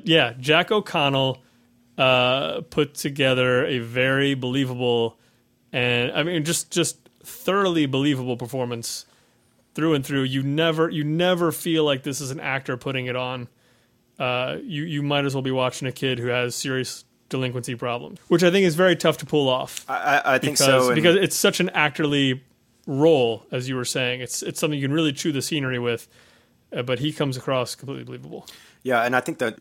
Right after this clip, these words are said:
Speaker 2: notion that he is a kid that you mentioned, that's, that's crucial because, yeah, he does seem like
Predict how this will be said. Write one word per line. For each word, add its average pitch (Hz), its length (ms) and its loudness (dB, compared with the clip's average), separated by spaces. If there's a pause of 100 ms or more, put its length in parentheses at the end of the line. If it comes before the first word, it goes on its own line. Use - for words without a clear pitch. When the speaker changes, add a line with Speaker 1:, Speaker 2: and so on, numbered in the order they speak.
Speaker 2:
notion 107 480 -2
that 101 140 -6
he 107 140 -2
is 104 140 -2
a 107 60 -4
kid 113 300 -2
that 101 140 -4
you 107 80 -4
mentioned, 104 460 -4
that's, - 380 0
that's 117 240 -2
crucial 117 420 -6
because, 92 340 -4
yeah, 98 200 -4
he 98 160 -8
does 104 400 -2
seem 98 420 -2
like 92 540 -4